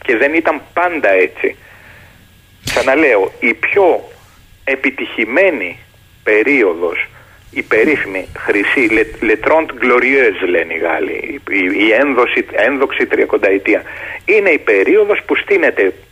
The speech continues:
σε όλη, σε όλο το δυτικό κόσμο ένα κοινωνικό κράτος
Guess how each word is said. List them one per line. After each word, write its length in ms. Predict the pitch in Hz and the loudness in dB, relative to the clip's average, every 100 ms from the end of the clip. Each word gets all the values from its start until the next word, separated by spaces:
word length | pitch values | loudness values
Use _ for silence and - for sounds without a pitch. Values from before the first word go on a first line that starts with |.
| - - - | -18 -10 0
σε 80 | 123 180 | 4 4
όλη, 260 | 233 131 - - - | 2 0 -4 -16 -8
σε 80 | - | -2
όλο 160 | 175 165 | 0 0
το 100 | 104 | 0
δυτικό 340 | 95 - 104 | -2 -2 -4
κόσμο 540 | - 98 92 85 85 - - - | 0 0 0 -2 -8 -10 -18 -4
ένα 340 | 135 123 92 - - | 0 0 -2 -6 -6
κοινωνικό 520 | 135 127 117 - 202 | -2 0 0 0 0
κράτος 580 | - 92 87 202 208 | 2 2 2 0 -2